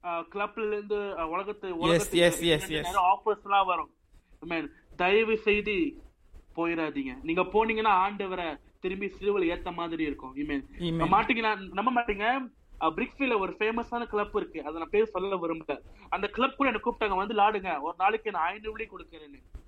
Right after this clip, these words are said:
Speaker 2: ம்ஹும்.
Speaker 1: ஆனா பரவாயில்லண்ணே, எனக்கு வேலை இருக்கு சொல்லிட்டு நான் வந்துட்டேன். ஏன்னு தெரியுமா?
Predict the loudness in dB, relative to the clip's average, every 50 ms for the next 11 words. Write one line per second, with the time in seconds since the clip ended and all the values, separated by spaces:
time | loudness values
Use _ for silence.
0 | -10 -8 -6 -4 -4 -4 -4 -6 -6 -6 -8 -10 -14 -16 -12 _ -4 -2 0 0
1 | 0 0 0 -2 -6 -10 _ _ _ _ _ _ _ _ -2 0 2 2 2 0
2 | 0 -2 -2 -2 -2 -4 -6 -8 -12 -12 -4 0 2 2 4 4 2 0 -2 -4
3 | -6 -6 -6 -4 -4 -4 -4 -4 -4 -4 -4 -4 -4 -6 -6 -4 0 0 0 0
4 | 2 0 -2 -2 -2 -2 -2 0 -2 -2 -4